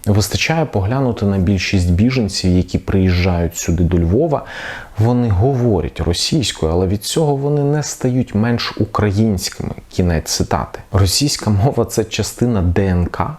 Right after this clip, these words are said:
а тим паче половини українців. Напевно, мається на увазі, що люди виховувалися в російськомовному середовищі, в дитинстві їм читали казки російською,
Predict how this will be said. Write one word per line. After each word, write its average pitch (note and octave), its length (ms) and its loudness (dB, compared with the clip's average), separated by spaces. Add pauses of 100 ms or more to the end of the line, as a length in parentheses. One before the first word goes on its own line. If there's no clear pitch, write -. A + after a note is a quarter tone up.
(140)
а - 80 -8
тим G2 200 2
паче - 400 -2 (120)
половини B2 640 2
українців. F2+ 720 -2 (560)
Напевно, A#3+ 520 0
мається B2 500 0
на G#2+ 100 2
увазі, A#2+ 360 0
що - 240 -4
люди A#2+ 240 2
виховувалися F#2+ 880 0
в F2 60 0
російськомовному G2 880 0
середовищі, F2+ 880 0
в F2 60 4
дитинстві G2+ 540 0
їм G#2+ 160 2
читали B2+ 360 -2
казки - 540 0
російською, F#2+ 680 0